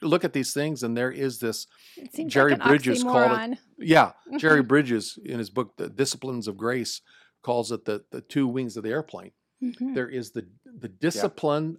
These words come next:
Speaker 2: Mm-hmm.
Speaker 1: okay, I need to not be conformed to the world's way of thinking. If, if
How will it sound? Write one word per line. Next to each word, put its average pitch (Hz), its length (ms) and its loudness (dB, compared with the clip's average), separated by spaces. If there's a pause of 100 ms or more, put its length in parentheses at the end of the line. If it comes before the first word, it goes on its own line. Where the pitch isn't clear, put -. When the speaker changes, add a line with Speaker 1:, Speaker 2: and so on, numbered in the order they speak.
Speaker 2:
Mm-hmm. 247 180 -6 (100)
Speaker 1:
okay, 139 200 -2 (640)
I 139 80 -4
need 160 160 0
to - 120 -8 (100)
not 127 360 0
be 208 80 -2
conformed 151 420 -4
to 117 40 -8
the 110 80 -4
world's 110 240 -4
way 104 140 -6
of 101 60 -12
thinking. 92 300 -14 (500)
If, - 260 -4 (140)
if 127 220 -6